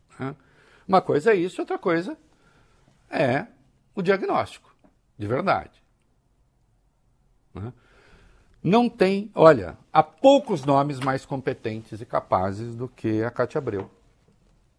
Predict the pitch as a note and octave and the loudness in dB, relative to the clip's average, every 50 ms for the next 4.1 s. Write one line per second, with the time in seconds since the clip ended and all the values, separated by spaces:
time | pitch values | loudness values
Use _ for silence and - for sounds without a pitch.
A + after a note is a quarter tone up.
0 | _ _ _ _ _ _ _ _ - B2 B2+ B2+ C3+ C3+ - F3 F3 - - - | _ _ _ _ _ _ _ _ -12 -10 -8 -8 -10 -12 -12 -14 -14 -14 -14 -16
1 | - A#2 - _ _ _ _ _ _ _ _ _ _ _ _ _ _ _ _ _ | -16 -16 -20 _ _ _ _ _ _ _ _ _ _ _ _ _ _ _ _ _
2 | _ _ _ _ _ _ _ - - F#3+ A#3 A3 - - - - C3+ C3 C#3 C3+ | _ _ _ _ _ _ _ -4 -2 0 0 0 -2 -4 -6 0 2 4 4 4
3 | A#2+ A2 G2 - - A2 - - - A#2+ A#2 G#2 G#2 - - G#2 F#2+ _ - D#3 | 2 -2 -4 -6 -10 -10 -8 -8 -10 -10 -8 -8 -10 -12 -12 -14 -14 _ -10 -10
4 | F3+ - | -10 -10